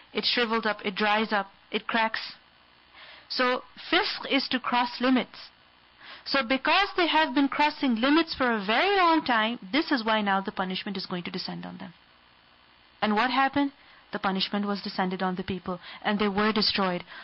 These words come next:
Allah subhanahu wa ta'ala says, وَلَقَدْ تَرَكْنَا مِنْهَا آيَةً بَيِّنَةً. And we have certainly left of it a sign. As what?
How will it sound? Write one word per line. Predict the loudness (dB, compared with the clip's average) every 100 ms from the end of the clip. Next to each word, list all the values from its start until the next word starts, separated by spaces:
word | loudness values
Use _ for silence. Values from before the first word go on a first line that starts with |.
| -4
Allah | 0 0 0
subhanahu | -2 -4 -2 0
wa | -2
ta'ala | 0
says, | 0 0
وَلَقَدْ | 0 0 0 -2 -4
تَرَكْنَا | -2 0 0 -2 0 2 2 2
مِنْهَا | 2 2 2 2 2 2
آيَةً | 2 2 2 2 2 2 -2 -14 -10
بَيِّنَةً. | -2 0 2 0 0 -2 -6 -20 -20 -12 -2
And | 2 4
we | 4
have | 2
certainly | 0 0 2 2 4 4
left | 4 0 0
of | 0 2
it | 0 0
a | -4
sign. | 0 2 2 0 -4 -14 _
As | -2 0
what? | 2 2